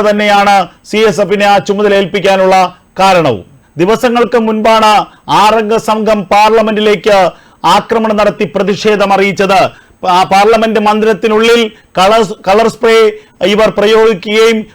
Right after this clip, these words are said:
വലിയ പ്രകോപനപരമായ അന്തരീക്ഷം ഉണ്ടാക്കുകയും ചെയ്തു. ഇതിൽ മുഖ്യ സൂത്രധാരനായ ലളിത് ഷായെ ഏഴ് ദിവസങ്ങൾക്ക് ശേഷമാണ്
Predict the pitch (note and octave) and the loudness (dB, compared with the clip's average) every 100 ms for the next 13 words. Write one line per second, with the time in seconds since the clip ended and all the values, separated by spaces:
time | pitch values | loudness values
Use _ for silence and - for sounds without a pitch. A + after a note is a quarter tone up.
0 | - F#3 G#3 A3+ A3 A3 - G3 G#3 A3+ | -2 0 2 2 2 0 -2 0 2 2
1 | A3 A3 G#3+ G#3+ G#3+ G#3+ G#3 G3+ G3 A3+ | 2 0 0 2 2 2 0 0 0 0
2 | A3 G#3 G3+ G3+ F#3+ G3 G3+ G3 G3 G3+ | 0 -4 -2 0 0 0 0 0 -2 0
3 | F#3 B2+ - _ E3+ G#3 A3 - F3+ F3 | 0 -2 -8 _ -2 0 0 -4 -10 -2
4 | A#3+ - G#3+ G#3+ A3 G#3+ G#3+ G#3+ G#3+ A3 | -2 0 0 0 0 0 2 2 2 2
5 | A3 - - D3+ F#3 A#3+ A#3+ - A3 G#3+ | 0 -4 -12 -2 0 0 -2 -2 2 2
6 | G3 D#3 - _ - F#3 A3+ A3+ G#3 A3+ | 2 -2 -8 _ -4 0 2 2 0 0
7 | A3 A3+ A3 - G#3+ G#3 G3+ G#3 G#3 G#3 | -2 -2 -2 -2 -2 -2 -2 0 0 2